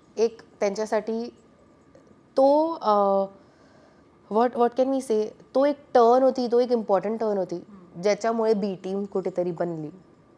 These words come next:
Speaker 1: जी आयडिया दिली मी की, अ, मी आली होती ए टीमवरनं की आपण सोबत आपल्याला सगळ्यांना करावं लागेल.
Speaker 2: हम्म.
Speaker 1: ते ठीक आहे, ते सगळं केलं. पण एक जो मी म्हणलं रिझन आहे, हलक्यात घेणं.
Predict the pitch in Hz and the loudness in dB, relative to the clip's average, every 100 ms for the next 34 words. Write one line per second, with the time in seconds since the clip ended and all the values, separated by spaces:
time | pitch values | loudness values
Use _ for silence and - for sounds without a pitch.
0 | - 170 - 185 190 190 202 190 185 175 | -10 -8 -2 0 0 2 2 2 -2 -6
1 | 170 165 160 175 170 - _ _ - - | -6 -8 -10 -12 -12 -14 _ _ -20 -20
2 | _ - 185 175 170 185 175 175 165 160 | _ -6 -4 -4 -4 -4 -4 -4 -6 -8
3 | 156 - 170 165 165 160 151 151 - 165 | -14 -8 -8 -6 -8 -8 -10 -12 -12 -12
4 | 160 170 175 170 185 175 165 165 165 160 | -10 -10 -6 -2 0 -2 -4 -8 -8 -8
5 | 160 156 151 151 147 143 226 214 196 185 | -8 -10 -12 -12 -14 -16 -18 -20 -20 -20
6 | _ _ _ _ _ _ _ - 254 269 | _ _ _ _ _ _ _ -2 0 0
7 | 233 - 165 196 202 190 185 170 156 - | -6 -6 -6 -6 -4 -2 -2 -4 -12 -12
8 | - _ _ - 320 320 269 247 - _ | -20 _ _ -4 -4 -4 -6 -6 -12 _
9 | _ _ 202 233 269 262 262 262 214 202 | _ _ -6 -4 -2 -2 -2 -2 -2 -4
10 | 226 226 247 - - 175 185 180 196 185 | -4 -6 -8 -14 -10 -6 -6 -4 -6 -6
11 | 160 160 | -10 -14